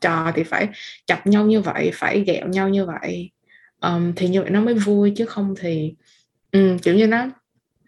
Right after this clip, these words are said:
nó, nó làm cho mọi thứ kiểu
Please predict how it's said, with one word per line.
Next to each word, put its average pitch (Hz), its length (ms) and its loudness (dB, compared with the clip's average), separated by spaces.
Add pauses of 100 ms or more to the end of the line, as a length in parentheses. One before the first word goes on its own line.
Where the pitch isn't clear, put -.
(400)
nó, 262 180 2
nó 277 180 -2
làm 175 460 2
cho 202 140 2
mọi - 300 -2
thứ 226 380 2
kiểu 202 260 -4